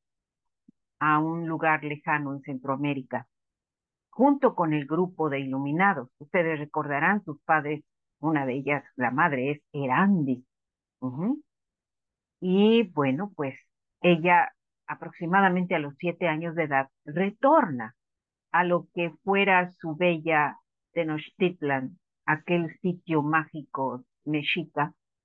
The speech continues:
del cual ya no va a encontrar mucho, porque ya los conquistadores han sentado sus bases ahí, han involucrado al pueblo, eh, náhuatl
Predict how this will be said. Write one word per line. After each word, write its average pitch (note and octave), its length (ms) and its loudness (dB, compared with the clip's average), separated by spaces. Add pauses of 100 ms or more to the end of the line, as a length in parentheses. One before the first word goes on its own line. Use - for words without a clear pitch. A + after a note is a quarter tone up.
(220)
del F3+ 220 -2
cual B3 220 4
ya C4 100 2
no A#3+ 120 2
va G#3 80 4
a G3+ 40 2
encontrar C#3+ 540 0
mucho, D3 480 -10 (640)
porque D#3+ 360 -2
ya E3+ 140 4
los D#3+ 180 -4
conquistadores D3 840 -2
han D3 320 0 (140)
sentado D#3+ 640 0
sus D3 180 -12
bases D3 460 -2
ahí, C3+ 360 -6 (580)
han D#3 420 2
involucrado D3+ 1200 0
al C3 200 -6 (100)
pueblo, C#3+ 720 -2 (120)
eh, B2+ 280 -2 (800)
náhuatl D3 560 0